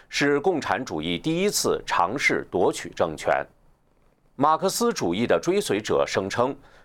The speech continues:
政权问题是马克思主义政治学的中心问题。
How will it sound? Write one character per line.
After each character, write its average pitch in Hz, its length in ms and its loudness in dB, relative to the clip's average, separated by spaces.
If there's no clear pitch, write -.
政 226 200 0
权 95 220 0
问 151 180 2
题 90 380 -2
是 90 360 2
马 82 200 2
克 117 140 0
思 180 180 -2
主 78 180 -6
义 85 160 -2
政 139 220 0
治 101 100 -4
学 80 300 -2
的 80 320 2
中 156 160 -2
心 175 180 0
问 135 220 2
题。 69 320 -8